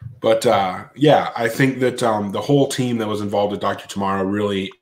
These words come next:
uh, had a hit on their hands, and I can, I just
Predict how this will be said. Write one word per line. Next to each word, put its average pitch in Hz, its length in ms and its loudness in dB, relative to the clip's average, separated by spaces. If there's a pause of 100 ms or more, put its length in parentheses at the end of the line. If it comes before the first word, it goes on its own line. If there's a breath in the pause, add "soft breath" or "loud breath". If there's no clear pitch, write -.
(120)
uh, 95 220 -4
had 95 180 -2
a - 20 -2
hit 98 160 -2
on 92 120 -4
their 90 100 -4
hands, 87 360 -8
and 90 140 -6
I 95 120 -2
can, 92 180 -8
I - 140 -4
just - 480 -6